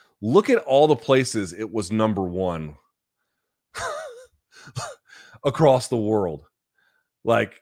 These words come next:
Ca-, Canadian top singles, I don't know what happened there, but in Belgium, in Australia, in Austria, in Denmark, El Salvador, all of Europe, in their Hot one hundred, Finland, France, Germany, Iceland, Ireland, Italy, Netherlands, in two different ways,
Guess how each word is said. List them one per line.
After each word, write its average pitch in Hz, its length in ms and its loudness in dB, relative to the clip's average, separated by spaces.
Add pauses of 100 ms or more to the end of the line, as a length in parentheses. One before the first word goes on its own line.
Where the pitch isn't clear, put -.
(140)
Ca-, 156 160 -2
Canadian 160 400 4
top 139 240 4
singles, 120 260 -2
I 123 60 0
don't 123 100 0
know 117 60 2
what 113 120 0
happened 107 360 -4
there, 95 200 -2
but 92 300 -6 (300)
in 131 140 -4
Belgium, 113 560 0
in 110 200 -8
Australia, 113 1120 -2
in 107 160 -8 (100)
Austria, 110 680 -4
in 101 240 -10
Denmark, 104 600 -4
El 85 80 -18
Salvador, 95 560 -2
all 98 260 -4
of 85 120 -10
Europe, 95 320 -2
in 85 40 -12
their 85 100 -14
Hot 95 140 -4
one 95 120 -8
hundred, 92 320 -12
Finland, 92 340 -10
France, 107 380 -6
Germany, 104 420 -6
Iceland, 98 420 -6
Ireland, 101 420 -2 (720)
Italy, 110 360 -2
Netherlands, 101 720 -4 (280)
in 107 200 -6
two 143 160 -4
different 113 260 -4
ways, 101 480 -2